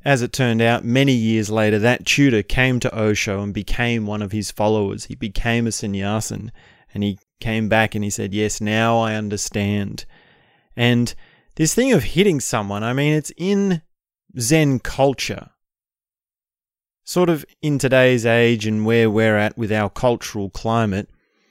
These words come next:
you might think, "Oh, that's so cruel to hit someone. That's so terrible. You should never hit anyone for, for any reason ever," right? I, I can sort of understand that, and so, that's sort of where we, generally speaking,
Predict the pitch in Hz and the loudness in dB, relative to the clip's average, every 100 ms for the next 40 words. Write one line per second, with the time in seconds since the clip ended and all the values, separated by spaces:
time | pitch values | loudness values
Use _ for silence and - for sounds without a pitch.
0 | _ _ _ 139 147 156 - 123 151 180 | _ _ _ 0 2 2 0 0 4 4
1 | 151 - - 175 165 - - 160 160 127 | 4 0 0 2 2 2 -4 0 2 0
2 | 123 113 135 - 123 113 101 101 123 - | -2 -4 -6 -4 -2 -2 -2 -2 -4 -4
3 | - - 131 127 117 - _ _ - 151 | -4 2 4 4 2 -4 _ _ 2 4
4 | 135 113 117 - 147 151 190 214 175 147 | 4 2 0 -2 -2 -2 0 2 2 0
5 | - 135 135 117 110 - 127 123 110 - | -2 -4 -2 -2 -2 -4 -4 -8 -8 -6
6 | - - 185 180 151 143 139 123 117 - | -6 -4 0 0 0 0 0 -2 -4 -4
7 | 135 110 95 92 104 107 131 - - _ | -4 -4 -8 -8 -2 0 0 -4 -20 _
8 | - 147 - 156 170 156 175 147 151 139 | -2 0 2 2 2 2 2 4 2 -2
9 | - 143 147 139 110 107 - - 127 117 | 0 2 2 2 0 -2 -4 -2 0 0
10 | - 135 107 127 127 120 110 104 - - | 0 0 2 4 4 2 0 -4 -10 -20
11 | _ _ _ 214 196 143 127 - - 123 | _ _ _ 2 2 2 0 0 0 0
12 | 104 104 95 | -2 -6 -6